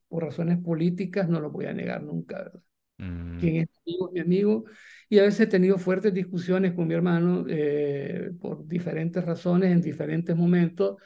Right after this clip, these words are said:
Speaker 1: pero al final siempre terminamos siendo, eh, se sigue, se sigue,
Speaker 2: La sangre
Speaker 1: eh,
Speaker 2: manda.
Speaker 1: es del A D N, ¿verdad?
Speaker 2: Claro,
Speaker 1: Y
Speaker 2: la
Speaker 1: mi profunda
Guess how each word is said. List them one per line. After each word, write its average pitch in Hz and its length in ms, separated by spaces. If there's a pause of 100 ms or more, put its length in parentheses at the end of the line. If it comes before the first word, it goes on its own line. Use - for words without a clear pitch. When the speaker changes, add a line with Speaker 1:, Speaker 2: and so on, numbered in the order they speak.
(380)
Speaker 1:
pero 233 160
al 240 80
final 214 340
siempre 196 340
terminamos 170 640
siendo, 170 520 (280)
eh, - 320
se 175 140
sigue, 175 320
se - 300
sigue, 175 640 (440)
Speaker 2:
La 120 160
sangre 165 260
Speaker 1:
eh, 147 80
Speaker 2:
manda. 98 420 (300)
Speaker 1:
es 190 160
del 175 160
A 175 80
D 180 240
N, 170 160
¿verdad? 156 360
Speaker 2:
Claro, 175 200
Speaker 1:
Y 151 60
Speaker 2:
la 147 80
Speaker 1:
mi 147 80
profunda 151 240